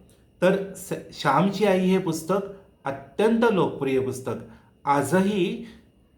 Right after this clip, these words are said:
ते तितकंच लोकप्रिय आहे. त्याच्यावर चित्रपटसुद्धा निघाला. एवढंच नव्हे, तर जेव्हा जेव्हा दोन कविता म्हटल्या जातात, "खरा तो एकची धर्म, जगाला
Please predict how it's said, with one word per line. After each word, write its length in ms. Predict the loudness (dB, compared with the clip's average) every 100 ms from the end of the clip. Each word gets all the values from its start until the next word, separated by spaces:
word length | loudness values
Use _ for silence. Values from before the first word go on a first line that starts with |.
| _
ते 440 | 2 4 2 -2 -12 -14 -6
तितकंच 600 | -6 -6 -4 4 4 4
लोकप्रिय 480 | 2 0 0 0 0
आहे. 300 | 0 -6 -8 -8
त्याच्यावर 300 | -2 0 0
चित्रपटसुद्धा 840 | -4 -2 0 0 -4 -6 -2 0
निघाला. 400 | 0 -2 -4 -6 -12 -20 -20 _ _ _ _ 4
एवढंच 320 | 4 4 2
नव्हे, 260 | 0 -2 -4 -12 -20 _ _ 2
तर 380 | 6 6 2 -6 0
जेव्हा 360 | 2 2 2
जेव्हा 320 | 2 0 0 0
दोन 460 | 2 4 4 4
कविता 540 | 2 0 2 0 0 -4 -16 -20 _ _ _ _ _ _ _ -8
म्हटल्या 440 | -4 0 4 6
जातात, 340 | 6 0 -2 -10 -14 -20 _ -10
"खरा 320 | 0 4 4
तो 500 | 2 0 -2 -6 -16 _ -4
एकची 500 | -2 0 0 0 0
धर्म, 360 | 0 -2 -4 -6 -8 -20 -18 -4
जगाला 500 | 0 2 2 2 0